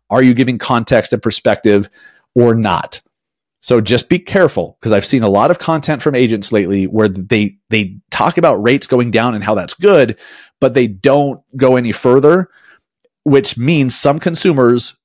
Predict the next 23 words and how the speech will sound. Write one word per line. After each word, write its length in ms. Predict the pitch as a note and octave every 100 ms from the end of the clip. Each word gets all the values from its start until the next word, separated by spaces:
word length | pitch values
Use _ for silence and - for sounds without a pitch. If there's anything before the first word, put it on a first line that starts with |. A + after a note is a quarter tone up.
| _ -
won't 400 | F#2+ B2+ D3 -
find 380 | D3 C#3 A#2+
that 180 | A#2+ A#2 -
agent 460 | B2+ G#2+ G#2+ - - _ _
necessary 840 | G2+ C#3 - G#2 - F2+ D#2 E2+ _ _ _ _ _ _ _ _ _ _
when 200 | B2 A2+
rates 180 | G#2 -
pop 280 | - F#2+ -
up 100 | -
back 240 | G2 -
up 100 | F#2
to 80 | F2+
seven 240 | F2+ E2
percent. 400 | F2 E2+ - - _ _ _ _ _ _ _ _ _ -
Something 300 | D3 C#3+ D3
to 60 |
keep 180 | C#3+ C#3+
your 100 | C3+
eye 160 | A#2 A2+
on, 300 | A2 G#2+ G2+ -
be 100 | A#2+
careful 380 | A2 F#2+ F2+
of. 160 | F2